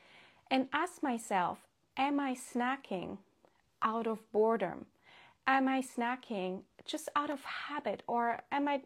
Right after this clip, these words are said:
just wanting to snack because I feel like it? Because if you follow the urge of just snacking whenever you feel like it, that adds to many, many, many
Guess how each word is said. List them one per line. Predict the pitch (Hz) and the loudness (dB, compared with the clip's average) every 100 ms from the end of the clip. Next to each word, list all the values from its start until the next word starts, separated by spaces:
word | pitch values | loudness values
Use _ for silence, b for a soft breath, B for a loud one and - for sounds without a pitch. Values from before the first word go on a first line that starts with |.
| - | -6
just | 285 269 | -8 -2
wanting | 277 277 277 | 0 2 0
to | - | -4
snack | 254 - 262 269 | -8 -4 -4 -2
because | - 262 247 | -6 -6 -4
I | 247 | -6
feel | 240 302 349 | -4 0 2
like | 285 - - | 2 -2 -6
it? | - - _ _ _ _ _ B B B B - | -12 -12 _ _ _ _ _ B B B B -4
Because | 285 277 277 - | -2 -2 -6 0
if | 349 349 285 | 0 0 0
you | 254 240 180 185 _ - | 2 4 2 -2 _ -20
follow | - 294 294 277 208 180 - | 4 6 8 6 6 4 0
the | 202 220 220 | 0 2 2
urge | - 247 233 190 - | 2 2 2 0 -2
of | 214 | -4
just | - 240 - | -4 -8 -6
snacking | - 226 262 262 233 | -4 -4 -4 -4 -4
whenever | 220 - 226 233 | -2 -2 -2 0
you | 220 214 | 0 0
feel | - 247 262 | 0 2 2
like | 214 185 | 2 -2
it, | 185 - - _ | -8 -10 -14 _
that | 247 240 240 _ - | -2 -2 -4 _ -8
adds | 220 208 185 - - B B B - | -4 -2 -4 -6 -20 B B B -8
to | 240 | -2
many, | 226 220 220 226 220 226 226 220 | 0 0 0 -2 -2 -2 -6 -4
many, | 208 208 202 202 196 - | -2 -2 -2 -2 -6 -8
many | 190 190 190 185 185 | -6 -2 -2 -2 -4